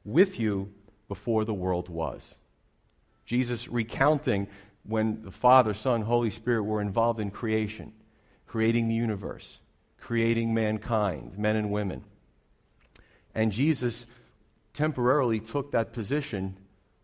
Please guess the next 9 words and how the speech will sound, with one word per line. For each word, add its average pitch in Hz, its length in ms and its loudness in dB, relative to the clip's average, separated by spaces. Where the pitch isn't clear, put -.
I 95 80 -8
guess 104 160 -4
you 113 80 -16
could 101 120 -8
say 104 160 -4
kenosis, 107 840 -4
uh, 90 160 -6
came 120 260 -2
down 117 460 0